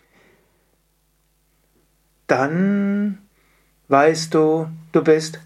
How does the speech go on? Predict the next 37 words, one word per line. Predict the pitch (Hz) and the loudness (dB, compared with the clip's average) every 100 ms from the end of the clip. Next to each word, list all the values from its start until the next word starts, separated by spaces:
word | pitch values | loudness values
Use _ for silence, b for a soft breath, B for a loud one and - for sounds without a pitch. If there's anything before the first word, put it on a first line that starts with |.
| _ | _
verhaftungslos. | - 180 156 175 175 - 131 123 - 143 - - B B B B B B - | -4 -2 0 -2 -2 -4 -2 -4 -4 -4 -4 -10 B B B B B B -2
Wenn | 170 | 0
du | 202 | 2
weißt, | 202 196 220 220 | 4 2 2 0
das | 208 190 | -2 0
Selbst | 214 220 220 | 0 0 0
aller | 175 196 202 | 0 2 2
Wesen | 190 208 220 202 | 2 0 -2 0
ist | 208 190 | 0 0
identisch, | 196 190 190 196 202 196 | 0 0 0 0 -2 -2
brauchst | - 156 160 - | -2 -2 0 -4
du | |
an | 165 | -2
niemandem | 160 170 165 165 165 165 | -2 -2 -2 -2 -6 -4
zu | 180 147 | -4 -2
haften. | 127 - - - - b b b | -2 -4 -16 -16 -16 b b b
Auf | _ | _
einer | 175 190 | 0 2
emotionalen | 202 202 214 214 196 190 180 190 | 0 0 0 0 0 0 0 -2
Ebene | 196 180 185 185 180 | 0 4 4 2 0
mag | 165 151 135 | 0 -2 -2
Liebe | 139 156 156 156 | -2 -2 0 0
da | 160 170 185 | 0 0 0
sein, | 190 196 | -2 -2
auf | 202 190 | -2 -2
einer | 202 208 156 | -2 -2 -2
emotionalen | 127 135 147 160 160 156 156 170 | -2 -2 0 0 0 0 0 -2
Ebene | 170 170 170 | -2 0 -2
mag | 135 127 156 | -2 -2 0
auch | 135 | 0
eine | 151 151 | 0 0
gewisse | 156 160 160 165 | -2 -2 -4 -2
Verhaftung | 170 156 180 - 151 135 | 0 0 -2 -2 -4 -4
sein. | 131 135 139 139 B B B B B | -4 -4 -4 -12 B B B B B
Aber | - 139 | -4 -2
du | 135 170 | 2 2
weißt, | 170 160 175 196 - | 4 2 2 -2 -6